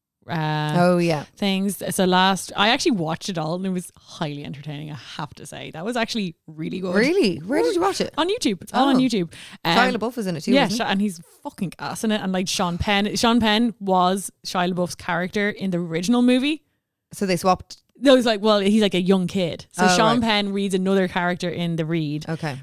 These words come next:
Speaker 1: But Shia LaBeouf reads Sean Penn's old character, if you get me. And, like, Sean Penn is, like, pissing himself laughing at Shia LaBeouf for the whole thing. And Shia LaBeouf is obviously, like, this method actor. So, like, he, his, his, uh, character in the film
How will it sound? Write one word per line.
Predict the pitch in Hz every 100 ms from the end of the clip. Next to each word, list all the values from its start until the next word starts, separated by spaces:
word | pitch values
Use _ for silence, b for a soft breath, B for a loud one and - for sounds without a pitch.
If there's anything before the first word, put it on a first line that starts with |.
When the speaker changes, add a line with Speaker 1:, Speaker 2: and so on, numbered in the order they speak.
| -
Speaker 1:
But | 196 185
Shia | - 196 196
LaBeouf | 185 185 -
reads | 175 180 165
Sean | - 185 175
Penn's | 175 175 170 -
old | 170
character, | 175 156 180
if | 180
you |
get | 196 196
me. | 214
And, | 202
like, | 180 170
Sean | - 180
Penn | 185 170
is, | 165
like, | 160
pissing | - 160 170
himself | 170 170 160
laughing | 147 147 165
at | 156
Shia | 160
LaBeouf | 151 165
for | 165
the |
whole | 156
thing. | 151 175
And | 170
Shia | 170 160
LaBeouf | 165 156
is | 170
obviously, | 160 151 151
like, | 147
this | 143
method | 160 151 156
actor. | 151 147 160
So, | 156
like, | 147 -
he, | - B B
his, | 175 - -
his, | 170 185 175 -
uh, | 170 156
character | - 165 175 -
in | 165
the | 151
film | 165 156 147